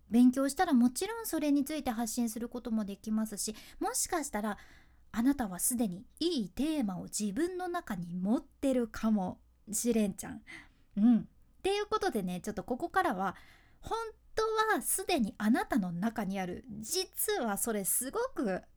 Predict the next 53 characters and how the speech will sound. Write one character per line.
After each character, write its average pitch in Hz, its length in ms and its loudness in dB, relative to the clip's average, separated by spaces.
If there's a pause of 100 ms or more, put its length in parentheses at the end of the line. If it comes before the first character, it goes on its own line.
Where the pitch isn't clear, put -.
(140)
テ 339 260 4
ー - 20 -2
マ 233 140 2
と 190 120 -6
し 180 60 -6
て 185 100 -8
使 247 300 -2
え 294 60 -2
ま 381 140 -2
す - 120 -6
よ 240 120 2
っ 359 40 -2 (180)
て 247 120 -2
い 294 240 0
う 302 40 0
も 311 140 0
の 339 100 0
に 262 140 0
気 - 180 -2
づ 247 160 -4
け 330 160 -2
る、 196 280 -2 (360)
そ - 220 0
ん 392 100 -10
な 370 140 2
お 339 60 0
手 370 120 -2
伝 330 320 2
い 233 60 0
を 202 60 -2
す - 160 -6
る 214 100 -2
べ 202 120 -4
く 185 120 -6
ち - 80 -8
ょ - 20 -8
っ - 20 -20
と - 80 -6
ヒ - 80 -8
ン 523 220 -4
ト 277 160 2
を 185 100 -2
ね、 175 260 -4 (520)
出 247 120 2
さ 277 160 -2
せ 233 160 -2
て 190 240 -6
い 220 100 -4
た 247 120 0
だ 196 140 -6
き 196 160 -10
ま 202 200 -2
す。 202 340 -4